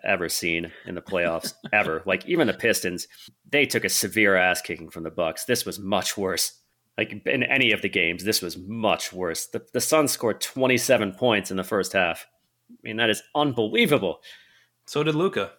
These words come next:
Speaker 2: coincidentally.
Speaker 1: <laughs> Yeah, he did. I mean,
Speaker 2: <laughs>
Speaker 1: Luka, I, I think anybody needs to give it to the guy. I mean, the guy is, uh, just has an it factor that very few players in the history of this league have had.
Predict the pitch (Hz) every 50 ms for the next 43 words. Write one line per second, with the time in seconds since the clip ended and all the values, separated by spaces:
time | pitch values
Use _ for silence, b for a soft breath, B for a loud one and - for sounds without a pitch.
0 | _ _ - 113 107 - 104 101 98 98 95 92 95 92 - _ _ - 123 -
1 | 185 180 131 110 131 123 123 156 143 127 120 - - _ 131 - - - _ _
2 | B B B B B B 139 139 - - 147 113 - - - - - 311 - -
3 | - 156 147 160 156 135 - 127 113 107 101 95 - - - 117 - - 120 -
4 | 120 110 - 135 123 117 98 92 95 98 90 - - 87 87 85 85 - 85 87
5 | - 87 85 82 82 - B B B B B B _ _ - 98 92 98 98 101
6 | 95 92 87 85 80 - - - _ _ _ _ _ _ _ - 71 - - 95
7 | - 98 - - - _ _ _ - - - 113 110 104 98 92 85 80 - -
8 | - b b b b b b - 131 120 95 - - 104 95 - - - 95 90
9 | - - 95 87 85 92 90 87 - - _ _ _ _ _ 107 92 110 110 107
10 | 101 95 - - 95 95 101 98 92 90 85 - 90 82 90 87 - - 90 85
11 | 82 82 80 - - 87 85 80 82 - - 87 87 85 87